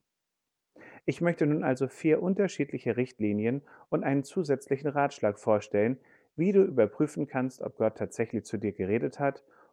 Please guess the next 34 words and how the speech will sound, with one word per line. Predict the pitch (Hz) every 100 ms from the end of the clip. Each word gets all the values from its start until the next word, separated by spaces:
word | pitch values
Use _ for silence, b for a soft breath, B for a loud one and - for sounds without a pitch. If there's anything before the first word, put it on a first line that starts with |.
| b
und | 170 143
du |
ihn | 123 107
richtig | 98 - 120
verstanden | - 127 - 101 - 92
hast. | 87 - _ _ _ _ _ _ _ B B B -
Dabei | 139 147 151
ist | 147 143
mir |
noch | 127 -
eine | 127 123
Vorbemerkung | - 110 104 104 107 104 131 120
wichtig. | 123 - 95 - _ _ _ _ B B B B
Von | 139 123
Gott | 127
zu | - 113
hören | 160 196 113
ist | 98 -
nämlich | 120 131 -
die | 196
eine | 196 185
Sache | 110 104 107 101 - b b b
und | 131
das | 123 -
Gehörte | 117 113 107 104
richtig | 104 - 107
zu | -
interpretieren | 110 - 95 - 90 - - 214 123 98 160 _ -
eine | 156 214
andere. | 143 90 87 82 _ _ _ _ _ _ _ _ _ _ _ _ _ _ _ _ _ _ _ _ _ -
Prüfen | - 165 185 175 _
durch | - 95 -
die | 120
Bibel. | 92 90 82